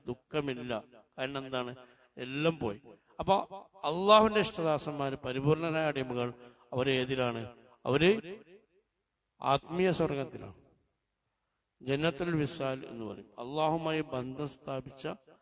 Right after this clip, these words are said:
ആത്മീയ രസത്തിന്റെ, സുഖത്തിന്റെ സ്വർഗത്തിലാണ്. അതുകൊണ്ട് അള്ളാഹുവിനെ കിട്ടിയതുകൊണ്ട് ദുന്യാവിൽ എന്ത് നഷ്ടപ്പെട്ടാലും അവർക്ക് ഏതുണ്ടാവില്ല? ദുഃഖം ഉണ്ടാവില്ല. അതാണ് ഔലിയാക്കൾക്ക് ദുഃഖമുണ്ടാവാത്തതിന്റെ സിർ.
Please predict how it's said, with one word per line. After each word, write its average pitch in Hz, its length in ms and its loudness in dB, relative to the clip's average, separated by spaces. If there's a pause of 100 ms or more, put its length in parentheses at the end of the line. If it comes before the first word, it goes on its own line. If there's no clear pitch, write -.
(200)
ആത്മീയ 143 540 -6 (320)
രസത്തിന്റെ, 139 600 -8
സുഖത്തിന്റെ 143 680 -8 (460)
സ്വർഗത്തിലാണ്. 104 580 -14 (320)
അതുകൊണ്ട് 139 200 0
അള്ളാഹുവിനെ 165 560 6
കിട്ടിയതുകൊണ്ട് 143 760 -2 (340)
ദുന്യാവിൽ 139 420 2
എന്ത് 156 320 -2
നഷ്ടപ്പെട്ടാലും 135 640 -4
അവർക്ക് 123 260 -4
ഏതുണ്ടാവില്ല? 110 600 -4 (460)
ദുഃഖം 160 400 -6 (380)
ഉണ്ടാവില്ല. 107 280 -4 (280)
അതാണ് 220 260 4
ഔലിയാക്കൾക്ക് 165 840 4 (180)
ദുഃഖമുണ്ടാവാത്തതിന്റെ 123 1160 -2
സിർ. 110 220 -10